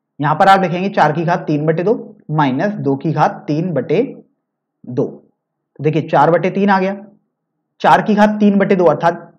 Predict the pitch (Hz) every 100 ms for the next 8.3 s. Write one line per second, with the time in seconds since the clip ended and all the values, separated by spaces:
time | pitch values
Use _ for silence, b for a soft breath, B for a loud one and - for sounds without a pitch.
0 | _ - 147 147 180 180 - 196 208 214
1 | 214 220 214 233 247 247 240 - B B
2 | _ 123 156 156 170 180 175 160 160 160
3 | 175 160 247 - - _ _ _ _ 160
4 | - 220 180 151 156 165 175 175 170 170
5 | 151 139 - - 170 165 175 160 160 185
6 | - 156 156 175 175 160 190 165 180 233
7 | 214 151 123 127 147 151 160 156 165 170
8 | 175 160 165